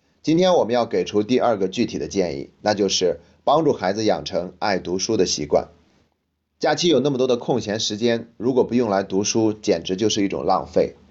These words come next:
对于那些爱读书的孩子来说，假期多读几本书是一件顺理成章的事情。可是对于那些还没有养成读书习惯的孩子而言，这个问题就变得有点困难。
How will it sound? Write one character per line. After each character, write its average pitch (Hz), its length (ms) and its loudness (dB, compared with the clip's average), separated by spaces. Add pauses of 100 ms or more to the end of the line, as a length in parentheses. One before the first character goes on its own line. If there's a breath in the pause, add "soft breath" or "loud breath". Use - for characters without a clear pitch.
(680)
对 170 160 2
于 180 60 4
那 170 160 4
些 160 180 0
爱 160 300 0
读 120 180 -6
书 185 140 -2
的 135 80 2
孩 92 180 -4
子 95 80 -2
来 85 180 -2
说， 90 380 0 (520 soft breath)
假 151 200 0
期 160 220 -4
多 151 160 4
读 139 160 4
几 123 120 -6
本 117 160 0
书 117 380 2
是 - 180 -4
一 113 60 -2
件 107 180 0
顺 107 220 -2
理 92 80 -4
成 92 220 -8
章 120 160 0
的 98 80 -4
事 - 160 -2
情。 - 220 -8 (680)
可 123 100 0
是 127 140 4
对 151 160 2
于 147 60 4
那 139 160 2
些 120 260 0
还 123 160 -2
没 127 100 0
有 139 140 4
养 90 240 -2
成 101 160 -6
读 104 140 0
书 127 120 2
习 117 200 -4
惯 135 160 0
的 101 40 -6
孩 90 200 -4
子 90 100 -2
而 85 160 0
言， 71 240 -6 (460 soft breath)
这 123 80 2
个 113 80 6
问 107 160 4
题 95 120 -8
就 101 100 0
变 101 180 -2
得 92 60 0
有 90 120 2
点 78 160 2
困 98 240 -2
难。 - 140 -10